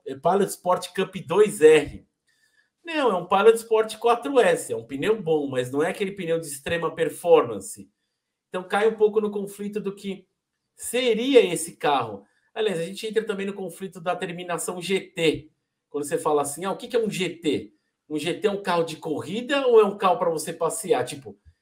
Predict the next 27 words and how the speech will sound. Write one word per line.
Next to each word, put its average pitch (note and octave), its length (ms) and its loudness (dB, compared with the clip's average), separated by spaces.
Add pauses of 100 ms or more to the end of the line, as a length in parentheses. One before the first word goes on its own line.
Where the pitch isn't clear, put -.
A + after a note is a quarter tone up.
(140)
é C#3 100 -4
um D3 100 0
carro D3+ 220 2
tipo D3+ 220 -10
um D3+ 80 -8
G D3 160 -2
T C#3 220 -2
três, G3 720 2 (280)
tipo C3+ 240 -12
G D#3 200 -2
T D#3+ 280 2
três, - 560 2 (300)
ou E3 100 0
é F#3+ 60 6
um G3 80 2
novecentos F#3 420 -2
e F#3 40 0
onze F#3 280 -4
Turbo E3+ 240 -4
que F#3 120 0
é - 20 2
um F3 140 -4
G F#3 320 4
T F3+ 580 -4
pra D#3 120 6
você D3+ 220 -2
passear? D3 720 0